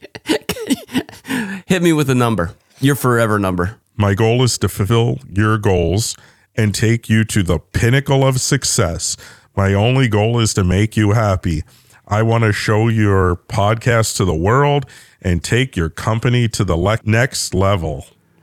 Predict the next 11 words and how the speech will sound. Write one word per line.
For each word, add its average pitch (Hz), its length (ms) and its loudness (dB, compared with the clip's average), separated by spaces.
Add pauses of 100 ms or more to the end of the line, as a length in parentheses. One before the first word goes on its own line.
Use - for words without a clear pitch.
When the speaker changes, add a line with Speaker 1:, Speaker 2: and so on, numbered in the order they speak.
(640)
Speaker 1:
So 101 400 -2
the - 180 -2
cool 151 300 -2
part 82 340 -2
here 78 260 0
is - 300 -6 (380)
he 101 180 2
wants 104 280 0
to - 60 -2
show 104 420 -2
it, 64 180 -6